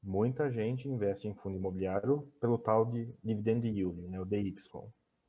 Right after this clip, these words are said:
Olha o que você falou, "Ó, uma empresa que tá complicada, todo mundo fica sabendo."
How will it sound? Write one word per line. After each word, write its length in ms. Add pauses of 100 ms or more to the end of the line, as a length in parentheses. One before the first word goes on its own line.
(960)
Olha 180
o 20
que 100
você 180
falou, 220
"Ó, 80
uma 140
empresa 520
que 80
tá 120
complicada, 480
todo 160
mundo 180
fica 160
sabendo." 640